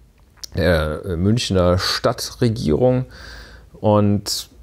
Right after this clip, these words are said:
da hat man sich gefragt, tja, kann man dann nicht da den Chef vom Ganzen, äh, in Haftung nehmen? Ja, das soll jetzt der Europäische Gerichtshof entscheiden. Das ist so, dass wenn Fragen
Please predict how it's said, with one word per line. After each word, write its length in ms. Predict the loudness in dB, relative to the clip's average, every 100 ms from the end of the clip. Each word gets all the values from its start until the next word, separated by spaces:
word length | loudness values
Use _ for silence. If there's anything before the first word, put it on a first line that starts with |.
| -20 -20 -20 -20 -20 -20 -4
da 140 | -2
hat 100 | 0
man 100 | 0 0
sich 160 | -2
gefragt, 480 | -4 -4 0 0 0
tja, 100 | -4
kann 160 | 0 2
man 140 | 4
dann 180 | 2 2
nicht 220 | 0 2
da 100 | 2
den 160 | 4 2
Chef 240 | 0 0
vom 220 | 0 2
Ganzen, 720 | 4 2 2 0 0 0 -2 -2
äh, 320 | 2 2 0 -6 -20 -20 -20 -6
in 600 | 0 2 4 2 0 -2 -10 -8
Haftung 500 | -6 -4 -2 0 0
nehmen? 500 | 2 2 0 -2 -6 -12 -20 _ _ _ -20 -16 -2
Ja, 160 | 2
das 100 | 2
soll 80 | 2
jetzt 180 | 2 0
der 100 | 2
Europäische 380 | 2 4 2 2
Gerichtshof 460 | 0 0 0 0
entscheiden. 720 | -2 -6 -2 0 0 0 -4 -10 -20 -20 -8
Das 200 | -6 -2
ist 180 | -4 0
so, 240 | 2 2
dass 240 | 2 0 2
wenn 400 | 0 -2 -6 -10
Fragen 560 | -6 -2 -2 -2 -6